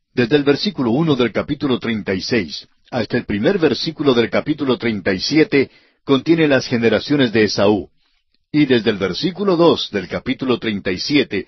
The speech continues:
hasta el versículo veintiséis del capítulo cincuenta, encontramos las generaciones de Jacob. Bien, podríamos clasificar la primera división mayor del Génesis como el pecado.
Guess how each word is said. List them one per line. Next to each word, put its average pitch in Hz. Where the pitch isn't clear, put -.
hasta 123
el 113
versículo 120
veintiséis 113
del 104
capítulo 120
cincuenta, 147
encontramos 131
las 117
generaciones 107
de 98
Jacob. 90
Bien, 196
podríamos 131
clasificar 117
la 123
primera 117
división 107
mayor 107
del 92
Génesis 127
como 123
el 117
pecado. 95